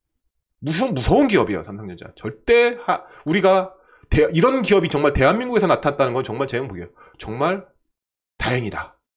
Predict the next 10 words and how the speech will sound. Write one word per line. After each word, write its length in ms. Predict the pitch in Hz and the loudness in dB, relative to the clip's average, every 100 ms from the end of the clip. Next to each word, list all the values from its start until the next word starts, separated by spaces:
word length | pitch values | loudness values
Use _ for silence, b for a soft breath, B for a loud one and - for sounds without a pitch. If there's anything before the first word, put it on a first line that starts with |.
| b b - | b b -4
만약에 300 | 123 185 165 | 2 2 2
삼성전자가 800 | 202 202 185 143 107 101 - _ _ _ _ _ _ _ _ _ _ _ _ _ - | 0 0 0 0 -2 -4 -8 _ _ _ _ _ _ _ _ _ _ _ _ _ -10
일본이나 640 | 131 151 156 131 95 82 _ _ _ _ _ - | 2 4 4 2 -2 -6 _ _ _ _ _ -2
대만이나 520 | 127 147 123 107 92 | 2 2 2 -2 -6
중국의 560 | - 151 220 180 95 - | -6 -2 2 2 2 -2
기업이었다면, 640 | 131 117 98 95 98 135 b b b b - | 0 0 -2 -8 -10 -14 b b b b -12
와, 180 | 90 | -10
우리나라가 380 | 87 135 202 - | -6 0 2 4
얼마나 280 | 156 285 254 | 4 4 2
암울했을까. 600 | 113 127 - - - - | 2 2 0 -8 -16 -16